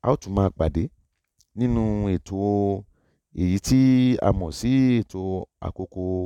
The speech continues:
Ọ̀rọ̀ Ìyè. Ní ọjọ́ mẹ́jọ, ní orúkọ Jésù Kristi, a ó máa pàdé Jésù ní Olúwa.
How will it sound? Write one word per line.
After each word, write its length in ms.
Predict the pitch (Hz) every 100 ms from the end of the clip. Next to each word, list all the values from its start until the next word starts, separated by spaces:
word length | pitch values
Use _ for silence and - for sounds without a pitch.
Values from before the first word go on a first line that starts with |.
| 92 - -
Ọ̀rọ̀ 240 | 85 80
Ìyè. 200 | 80 73 69 _ _ _ _ _ _ -
Ní 160 | 101 123
ọjọ́ 240 | 120 104
mẹ́jọ, 300 | 131 127 101 98 104 _ _ _ _
ní 100 | 104
orúkọ 340 | 95 95 107 101 95
Jésù 280 | 104 127 -
Kristi, 280 | - - 82 _ _ _ -
a 40 |
ó 60 | 107
máa 140 | 87
pàdé 240 | - 78 82
Jésù 280 | 107 110 87
ní 120 | 82
Olúwa. 280 | 80 85